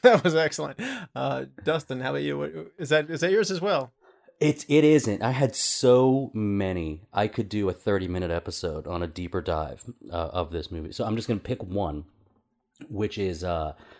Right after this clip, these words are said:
Speaker 2: Russell, in your movie, the leader of Fred's gang, and in, in our version, in Chad and I's version, it was the leader of the Axe Gang, um, is an actor,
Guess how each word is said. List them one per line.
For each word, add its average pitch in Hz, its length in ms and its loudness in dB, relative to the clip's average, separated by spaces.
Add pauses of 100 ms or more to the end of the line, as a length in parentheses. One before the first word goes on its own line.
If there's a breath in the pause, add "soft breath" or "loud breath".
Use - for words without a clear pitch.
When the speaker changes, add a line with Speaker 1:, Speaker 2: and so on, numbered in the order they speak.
(140 loud breath)
Speaker 2:
Russell, 120 340 0
in 113 100 0
your 117 120 0
movie, 110 240 0
the 92 100 -2
leader 104 340 -2
of 107 80 -4
Fred's 92 320 -2
gang, 87 400 -6
and 87 220 -6
in, 85 420 -4 (140)
in 92 140 -6
our 95 200 2
version, 95 340 0
in 87 80 -6
Chad 92 260 -4
and 90 80 -6
I's 85 140 -6
version, 85 300 -4
it 78 80 -10
was 80 180 -8
the 78 100 -10
leader 107 220 0
of 92 60 0
the 87 120 -6
Axe 85 300 -8
Gang, 76 340 -8 (340)
um, 76 440 -8
is 92 160 -6
an 87 80 -2
actor, 82 480 -4